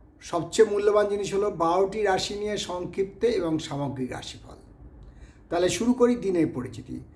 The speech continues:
আজ বিশুদ্ধ সিদ্ধান্ত এবং গুপ্ত প্রেস মতে ছয়ই চৈত্র চোদ্দোশো একত্রিশ এবং ইংরাজি বিশে মার্চ দু হাজার পঁচিশ। আজ বৃহস্পতিবার।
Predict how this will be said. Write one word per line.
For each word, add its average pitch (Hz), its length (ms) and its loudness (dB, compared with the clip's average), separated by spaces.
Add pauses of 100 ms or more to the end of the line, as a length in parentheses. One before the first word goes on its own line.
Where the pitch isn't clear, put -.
(240)
আজ 170 280 4 (100)
বিশুদ্ধ 160 420 -6
সিদ্ধান্ত 214 560 -4 (240)
এবং 233 300 4
গুপ্ত - 260 -4
প্রেস 190 320 2
মতে 175 240 -4
ছয়ই 185 340 2
চৈত্র 175 360 -2 (520)
চোদ্দোশো 151 380 -2
একত্রিশ 220 440 0 (360)
এবং 151 260 6 (440)
ইংরাজি 175 420 2
বিশে 190 380 2
মার্চ 151 340 4 (280)
দু 143 220 -2
হাজার 151 280 2
পঁচিশ। - 400 -8 (640)
আজ 123 260 -2
বৃহস্পতিবার। 196 680 2